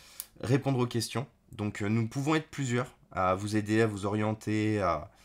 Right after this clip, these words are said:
Donc, euh, n'hésitez jamais. Vous êtes vraiment ici, chez vous. Donc, euh, mettez-vous à l'aise. Installez-vous. Tranquillou bilou. Et puis, bah, laissez faire le stream.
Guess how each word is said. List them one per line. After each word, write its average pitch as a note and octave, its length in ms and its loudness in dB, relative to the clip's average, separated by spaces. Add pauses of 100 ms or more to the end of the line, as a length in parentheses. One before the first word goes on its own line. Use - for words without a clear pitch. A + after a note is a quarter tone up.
(340)
Donc, G2+ 240 -2
euh, G#2+ 40 4
n'hésitez D3 420 2
jamais. B2+ 320 0 (720)
Vous G#2 180 -2
êtes A2 100 2
vraiment C3 380 4
ici, C3+ 360 -2
chez C3+ 200 0
vous. G#2+ 240 -4 (260)
Donc, F#2+ 320 -4
euh, F2+ 160 0
mettez-vous C3 400 2
à A#2 80 6
l'aise. A#2 300 2 (840)
Installez-vous. A#2+ 600 2 (300)
Tranquillou C#3 500 0
bilou. A2 280 -2 (720)
Et G2 60 -4
puis, G2 220 -6
bah, D2 420 2 (600)
laissez B2 260 4
faire G#2+ 200 4
le G2+ 100 2
stream. E2+ 340 -8